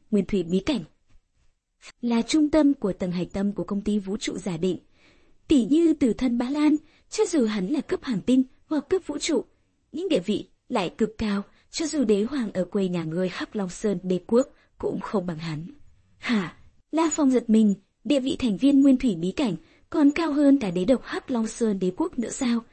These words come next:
Đúng vậy, công ty vũ trụ giả định, giới chủ trong nguyên thủy bí cảnh cũng chỉ mới có một trăm vị, có thể thấy được địa vị của thành viên nguyên thủy bí cảnh đặc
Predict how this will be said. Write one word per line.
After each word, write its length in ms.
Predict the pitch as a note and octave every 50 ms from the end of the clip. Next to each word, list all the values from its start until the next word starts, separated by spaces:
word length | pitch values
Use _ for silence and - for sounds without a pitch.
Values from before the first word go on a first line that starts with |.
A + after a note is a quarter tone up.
| _ _ _ _ _ _
Đúng 200 | A3 A3+ A3+ C#4+
vậy, 180 | F#4 E4+ - - _ _ _ _ _ _ _
công 160 | G4+ F4+ E4
ty 180 | - D#4+ D4+
vũ 160 | C#4+ - - C4+
trụ 160 | - D#4 -
giả 200 | - - G#3 F3
định, 180 | E3+ F#3+ - - _ _ _ _ _ _
giới 240 | - - E4 C#4+ D4
chủ 260 | - G4 G4+ A#3 E3
trong 220 | - - B3 A3 G#3+
nguyên 140 | G#3+ G3
thủy 160 | F#3+ - G#3+ E3+
bí 120 | E3+ F3
cảnh 220 | - - B3 F#3 D3 - _ _ _ _
cũng 140 | - - C#3
chỉ 220 | - - - D4 G3+
mới 120 | F3+ F3+
có 160 | F3+ - F#3+
một 120 | G#3+ C#4+ C#4+
trăm 200 | - - A3+ G#3
vị, 220 | G3 A3 A3 - - - _ _ _ _
có 140 | E4+ G4
thể 160 | G4+ G4+ E4+ -
thấy 220 | - G#3+ G#3 A3
được 160 | C4 D4+ A3
địa 120 | G3 G3 F3+
vị 220 | F3 G3+ G3+ -
của 80 | - F#3
thành 200 | F3+ G#3+ F#3+ F3+
viên 200 | E3+ A3+ A3 A3
nguyên 140 | A3+ A3+ A3+
thủy 260 | A3+ - B3 G3 D#3+
bí 200 | D#3+ F#3+ A#3+ C#4+ -
cảnh 200 | - A#3 F3+ E3+
đặc 160 | D#3+ F#3 F3+